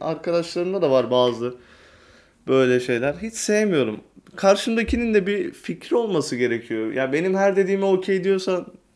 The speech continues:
niye geliyorsun abi? Ya gider yanıma, e, telefonla konuşurum, anladın mı? <laughs> Madem sadece sohbet edeceksen.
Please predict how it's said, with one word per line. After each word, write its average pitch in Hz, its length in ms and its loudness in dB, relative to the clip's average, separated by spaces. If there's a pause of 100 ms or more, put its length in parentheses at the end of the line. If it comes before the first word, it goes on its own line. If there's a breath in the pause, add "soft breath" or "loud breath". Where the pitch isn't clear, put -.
niye 175 320 -2
geliyorsun 127 460 2
abi? 123 300 -4 (1600)
Ya 127 100 -4
gider 165 520 0 (1300)
yanıma, 151 460 0
e, - 60 -6 (1040)
telefonla 196 540 2
konuşurum, 135 460 2
anladın 147 360 2
mı? 120 240 -4 (720 loud breath)
<laughs> - 720 -20
Madem 143 460 4
sadece 143 320 2
sohbet 139 420 -2
edeceksen. 120 560 -4